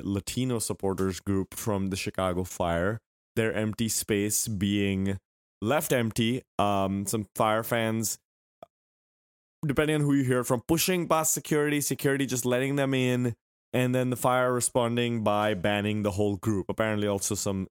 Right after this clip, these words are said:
talk of a smoke bomb being lit in Section one oh one by said Section eight supporters who had gone there.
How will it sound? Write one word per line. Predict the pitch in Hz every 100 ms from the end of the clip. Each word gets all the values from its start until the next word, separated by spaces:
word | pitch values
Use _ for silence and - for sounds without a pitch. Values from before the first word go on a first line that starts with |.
| _
talk | - 98 95
of | 92
a | 101
smoke | - - 120 127
bomb | 123 117 101
being | 95 92 90 - _
lit | 95 98 101 - -
in | 101 92
Section | - 95 - 95
one | 92 92
oh |
one | 90 87
by | 85 87 90
said | - - 90
Section | - 98 - 92
eight | 90
supporters | 87 - 87 87 82
who |
had | 95 95
gone | 117 127 120
there. | 90